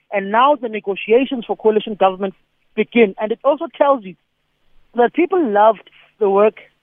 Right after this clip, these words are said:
Herman Mashaba did whilst he was still the job as mayor, and also the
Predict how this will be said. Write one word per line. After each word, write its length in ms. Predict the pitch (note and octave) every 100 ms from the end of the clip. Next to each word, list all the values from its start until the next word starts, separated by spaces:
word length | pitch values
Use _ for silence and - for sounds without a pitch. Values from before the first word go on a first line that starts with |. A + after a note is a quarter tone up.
| _
Herman 300 | - A3+ A3
Mashaba 380 | G#3 F3 A3 G3 F#3
did 180 | A#3+ A#3+
whilst 200 | G3+ F#3+
he 60 |
was 80 | F#3 -
still 160 | A#3
the 80 | G3+
job 240 | F#3 F3+
as 100 | E3+
mayor, 320 | E3 G3 A#3+ C4 _ _ _
and 160 | C4+ C4 -
also 380 | D4+ F4 C#4 A3+
the 140 | G#3